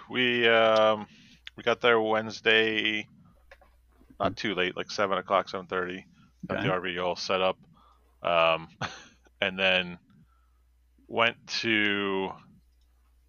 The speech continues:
Speaker 1: um, you know, put the awnings out and everything, and then Friday it was just wind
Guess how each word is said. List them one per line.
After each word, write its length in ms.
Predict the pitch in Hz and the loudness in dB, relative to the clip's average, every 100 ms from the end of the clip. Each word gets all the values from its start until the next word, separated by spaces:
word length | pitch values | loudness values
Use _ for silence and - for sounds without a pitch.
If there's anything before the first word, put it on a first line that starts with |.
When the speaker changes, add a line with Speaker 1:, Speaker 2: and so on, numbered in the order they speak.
| _ _ - | _ _ -12
Speaker 1:
um, 500 | 92 87 80 78 76 - - - - _ _ _ - | -10 -10 -12 -16 -20 -20 -20 -20 -20 _ _ _ 0
you 80 | 131 | 2
know, 60 | |
put 120 | - | 4
the 60 | 113 | 6
awnings 320 | 107 107 101 | 8 8 6
out 80 | 110 | 4
and 40 | 101 | 4
everything, 280 | 104 101 98 | 4 2 -2
and 80 | |
then 220 | 92 90 95 | -4 -8 -12
Friday 480 | - 107 98 87 | 0 4 4 2
it 100 | 85 | -2
was 180 | 85 85 | -6 -8
just 300 | - 87 - | -10 -10 -12
wind 640 | 90 85 87 90 82 78 | -14 -12 -4 -2 -4 -10